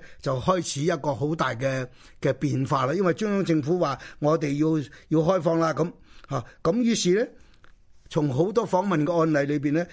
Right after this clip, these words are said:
誒，覺得好好笑嘅，嚇。佢話有啲鋪頭賣電器，電器賣清光，就剩返咩呢？剩返一台雪櫃係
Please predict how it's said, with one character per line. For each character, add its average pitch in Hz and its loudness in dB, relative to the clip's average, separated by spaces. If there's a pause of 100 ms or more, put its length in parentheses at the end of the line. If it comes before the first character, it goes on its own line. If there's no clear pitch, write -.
(120)
誒， 143 -2
覺 165 2
得 165 2
好 143 -2
好 151 0
笑 147 -2
嘅， 127 -6 (400)
嚇。 147 0 (320)
佢 190 2
話 185 2 (400)
有 180 2
啲 233 0
鋪 202 2
頭 202 2 (840)
賣 165 2
電 160 2
器， 175 2 (1000)
電 175 4
器 190 0
賣 180 2
清 220 0
光， 208 2 (680)
就 185 0
剩 185 0
返 247 2
咩 254 4
呢？ 247 0
剩 196 0
返 214 0
一 233 0
台 139 -2 (340)
雪 - -2
櫃 165 0 (500)
係 160 0